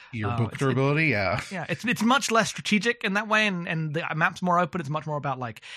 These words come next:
Speaker 2: here are your guys. Uh, the story's, uh, better. Uh, there's more of it, and it's not just, like,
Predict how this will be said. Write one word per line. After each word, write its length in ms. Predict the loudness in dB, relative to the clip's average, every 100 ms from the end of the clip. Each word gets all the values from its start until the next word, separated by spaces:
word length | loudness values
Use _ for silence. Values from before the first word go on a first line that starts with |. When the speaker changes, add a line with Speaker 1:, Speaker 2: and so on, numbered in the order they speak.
| -6
Speaker 2:
here 120 | -4
are 40 |
your 100 | -2
guys. 640 | 0 2 2 2 -2 -4 -10 -16 -10
Uh, 100 | -8
the 60 | -6
story's, 640 | -4 0 0 -2 -6 -10
uh, 340 | -8 -6 -6 -6
better. 420 | -4 -4 -4 -8 _ -14
Uh, 80 |
there's 160 | -10 -4
more 220 | -4 -4
of 80 | -6
it, 140 | -8 -8
and 80 |
it's 120 | -10 -10
not 140 | -10
just, 280 | -10 -12 -16 -20 -20 -12
like, 100 | -10